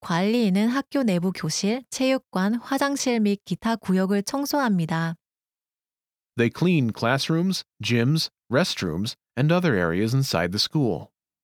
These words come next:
Speaker 1: 관리인은 가구와 장비들을 필요한 곳으로 옮겨줍니다.
Speaker 2: They move furniture and equipment to where it is needed.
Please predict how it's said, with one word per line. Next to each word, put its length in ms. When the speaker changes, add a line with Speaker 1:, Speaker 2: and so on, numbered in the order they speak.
Speaker 1:
관리인은 600
가구와 500
장비들을 680
필요한 400
곳으로 460
옮겨줍니다. 880
Speaker 2:
They 120
move 240
furniture 560
and 200
equipment 500
to 100
where 200
it 80
is 120
needed. 400